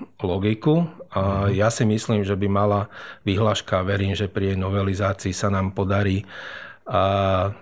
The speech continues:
Speaker 1: stanoviť také podmienky, ktoré budú logické a správne vzhľadom na spôsob používania komínových telies na Slovensku.
Speaker 2: Mhm.
Speaker 1: Môj návrh by znel,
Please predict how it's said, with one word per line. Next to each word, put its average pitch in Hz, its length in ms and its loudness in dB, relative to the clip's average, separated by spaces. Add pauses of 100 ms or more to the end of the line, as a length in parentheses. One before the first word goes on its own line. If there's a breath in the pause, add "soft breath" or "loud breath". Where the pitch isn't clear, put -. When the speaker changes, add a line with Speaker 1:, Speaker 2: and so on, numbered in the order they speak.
(100)
Speaker 1:
stanoviť 107 680 2
také 110 300 2
podmienky, 101 580 0
ktoré 98 800 0
budú 107 320 2
logické 104 800 2
a - 160 -4
správne 104 640 2
vzhľadom 95 560 0
na 95 280 0
spôsob - 500 -2
používania 98 520 0
komínových 98 540 0
telies 95 260 -2
na 92 160 -6
Slovensku. 110 600 -2 (100)
Speaker 2:
Mhm. 98 300 -4 (160)
Speaker 1:
Môj 104 260 2
návrh 110 340 4
by 107 160 0
znel, 104 340 2